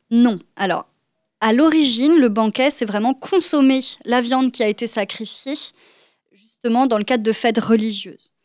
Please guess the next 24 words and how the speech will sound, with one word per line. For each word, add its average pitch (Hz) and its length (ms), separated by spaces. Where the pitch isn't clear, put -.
Euh, 175 180
ensuite, 269 540
on, 190 120
on, 175 240
l'Empire 240 440
notamment, 196 500
on 196 120
n'a 170 160
plus, 269 320
euh, 180 120
forcément 226 480
un 202 100
sacrifice, - 840
euh, 185 80
qui 196 200
va, 202 280
euh, 180 40
servir 208 500
justement 208 440
à 185 80
la 175 80
nourriture, 190 640
euh, 165 220
enfin, - 360